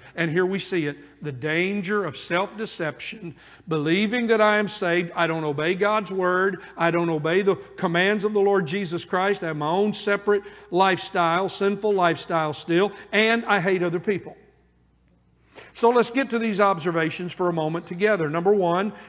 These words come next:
the self, I'm going to look at, I'm going to highlight, uh, three verses out of these words we've read. Next week, I'm warning you ahead of time, you,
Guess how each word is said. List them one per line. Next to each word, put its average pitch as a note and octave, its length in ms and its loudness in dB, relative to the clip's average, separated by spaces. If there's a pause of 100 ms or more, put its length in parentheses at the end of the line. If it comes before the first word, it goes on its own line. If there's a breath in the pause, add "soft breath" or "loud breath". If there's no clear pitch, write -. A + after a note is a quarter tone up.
the F3+ 100 -2
self, A#3 400 2
I'm F#3 160 0
going G3+ 220 2
to F#3 60 2
look G#3+ 200 2
at, F3 120 0 (380)
I'm F3+ 100 -4
going F3+ 120 0
to F3 140 -2
highlight, G3+ 600 4 (340 loud breath)
uh, E3+ 160 2
three B3 400 2
verses F#3+ 560 0
out G3 320 2
of F#3+ 120 -2
these F#3 300 -2
words F3 340 0
we've D#3+ 160 -2
read. D3 340 -4 (200 loud breath)
Next G3+ 380 0
week, B3 240 -2
I'm E3+ 180 -4
warning A3+ 320 4
you B3 80 0
ahead A#3 200 4
of F#3+ 100 -2
time, G#3 360 -2 (240 loud breath)
you, D#3+ 160 -8